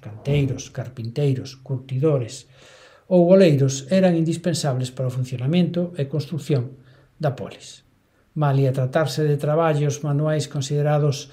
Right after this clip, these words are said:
socialmente inferiores, gozaban de grande consideración e protección legal en Atenas, dado o seu valor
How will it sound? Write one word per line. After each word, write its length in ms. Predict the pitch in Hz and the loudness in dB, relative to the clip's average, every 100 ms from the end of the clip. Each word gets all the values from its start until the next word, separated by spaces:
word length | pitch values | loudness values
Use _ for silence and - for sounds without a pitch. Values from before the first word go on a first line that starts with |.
| - | -16
socialmente 640 | - 170 170 151 165 151 147 | -2 -2 2 0 2 0 -2
inferiores, 560 | 151 156 139 127 123 | -2 0 2 0 -2
gozaban 480 | - 123 - 139 143 | -4 -6 -2 0 2
de 80 | 135 | 2
grande 240 | 135 131 | 2 2
consideración 800 | 135 143 - 147 151 147 165 123 - - - - | 0 -2 -2 0 0 2 0 0 -6 -16 -20 -10
e 80 | |
protección 560 | 151 151 135 143 - 147 | -4 -2 -2 -4 0 2
legal 320 | 139 139 139 | 2 2 0
en 160 | 139 139 | 2 0
Atenas, 400 | 135 156 131 - | 2 2 2 0
dado 320 | 151 139 135 | 0 0 0
o 80 | 139 | -2
seu 160 | 143 | -2
valor 240 | 135 139 | 0 0